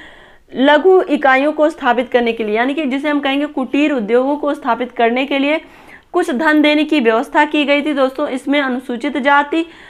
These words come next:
अनुसूचित जनजाति के लिए बाईस दशमलव पाँच प्रतिशत और पिछड़े वर्गों के लिए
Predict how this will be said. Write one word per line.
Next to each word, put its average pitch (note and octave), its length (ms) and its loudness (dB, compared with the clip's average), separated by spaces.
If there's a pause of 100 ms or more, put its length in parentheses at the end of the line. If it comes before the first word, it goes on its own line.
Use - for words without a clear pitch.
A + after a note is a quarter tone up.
(180)
अनुसूचित D4 520 0
जनजाति C#4+ 720 2
के D4 180 -2
लिए D4 300 2
बाईस A#3 380 2
दशमलव C4 300 -2
पाँच B3 300 -2
प्रतिशत C#4 440 -2
और A#3 140 -2
पिछड़े C#4 360 -4
वर्गों B3 280 2
के A#3+ 140 -2
लिए C4+ 280 -2